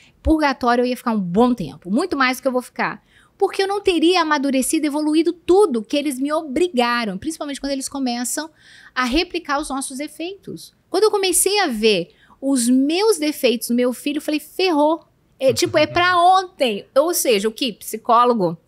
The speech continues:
Speaker 1: com todo respeito, meu psicólogo, que, o, o Neilomar, que me atende há doze anos, não conseguiu que eu mudasse. O que meu marido, falando na minha cabeça, não conseguiu.
Speaker 2: Não.
Speaker 1: Meu filho, ali, ó, em
Speaker 2: Eu,
Speaker 1: meses.
Speaker 2: eu falo que maternidade e paternidade é escola de humilhação, né?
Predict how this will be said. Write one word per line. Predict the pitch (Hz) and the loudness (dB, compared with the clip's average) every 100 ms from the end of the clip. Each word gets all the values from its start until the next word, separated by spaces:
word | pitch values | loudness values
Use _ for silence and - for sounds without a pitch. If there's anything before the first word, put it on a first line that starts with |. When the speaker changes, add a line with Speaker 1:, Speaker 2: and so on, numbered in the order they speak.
| _ | _
Speaker 1:
com | - | -14
todo | 160 160 | -8 -6
respeito, | 156 156 - 180 165 170 | -4 -6 -4 -2 -4 -6
meu | 185 185 | -10 -8
psicólogo, | - - - 175 165 160 - - 277 - _ | -10 -8 -2 -2 -2 -6 -14 -20 -20 -20 _
que, | - | -12
o, | 180 180 175 | -10 -10 -8
o | 190 | -4
Neilomar, | 190 185 180 170 180 175 | -2 0 0 0 0 -2
que | - | -4
me | 190 | -6
atende | 170 - 202 185 | -6 -4 -4 -4
há | |
doze | 165 160 180 214 170 | -4 -2 -2 -2 -2
anos, | 160 190 170 147 - - _ _ _ _ | -4 -4 -6 -10 -14 -16 _ _ _ _
não | 240 254 320 | 2 4 4
conseguiu | 508 403 - 254 269 311 _ _ _ | 2 0 0 -2 -2 -6 _ _ _
que | - | -4
eu | 220 | -2
mudasse. | 202 175 160 165 - - | -4 -6 -8 -10 -14 -16
O | 233 | -8
que | 320 | -4
meu | 330 359 | -2 0
marido, | 370 285 226 277 202 | 0 2 0 0 -2
falando | - 214 220 | -4 0 0
na | 269 | 2
minha | 247 | 0
cabeça, | 240 214 180 190 180 - | -2 -4 -2 -4 -8 -4
não | 190 320 | -2 -2
conseguiu. | 359 311 - 202 208 240 - | -4 -8 -4 -2 -2 -6 -12
Speaker 2:
Não. | - | -12
Speaker 1:
Meu | 440 415 | -4 -2
filho, | 392 - 320 320 220 214 - | -2 0 2 2 -2 -6 -10
ali, | 269 247 | -6 -4
ó, | 190 - - | -6 -10 -6
em | 294 | 0
Speaker 2:
Eu, | |
Speaker 1:
meses. | 285 302 233 | 2 2 2
Speaker 2:
eu | 190 | -2
falo | 113 - 135 135 | -2 0 0 0
que | 131 113 | 0 0
maternidade | 104 104 120 107 104 104 107 | 0 -2 0 0 0 0 0
e | |
paternidade | 110 110 110 104 95 98 101 | -2 -4 -2 -2 0 0 -2
é | |
escola | 107 - - 107 113 | -6 -6 -2 0 0
de | 117 | 0
humilhação, | 117 120 117 - 98 | 0 0 -2 -4 -6
né? | 90 | -8